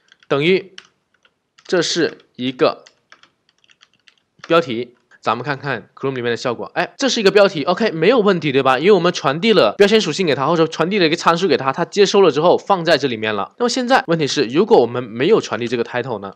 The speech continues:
那么什么都没有，那这是空，那怎么办呢？就是我们有时候是需要，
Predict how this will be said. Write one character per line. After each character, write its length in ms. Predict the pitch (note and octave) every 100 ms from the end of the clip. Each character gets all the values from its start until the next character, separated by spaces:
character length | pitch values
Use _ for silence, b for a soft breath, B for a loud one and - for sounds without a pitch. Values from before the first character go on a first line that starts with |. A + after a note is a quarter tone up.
| _
那 100 | A3
么 160 | G#3+ -
什 200 | - D3+
么 80 | F#3+
都 80 |
没 160 | F3+ D3
有， 240 | E3 D#2+ _
那 80 | B3
这 160 | B3 A3
是 100 | A#3+
空， 380 | A3+ A#3+ A#3+ -
那 240 | - C4 A#3
怎 160 | C#3
么 100 | B2+
办 200 | D3 D#3+
呢？ 180 | D3 D3
就 120 | - D#3+
是 40 |
我 100 | A#2+
们 200 | A2+ C3
有 160 | C3 G#2+
时 120 | C3
候 100 | C3+
是 100 | C#3+
需 220 | - D3
要， 180 | D#3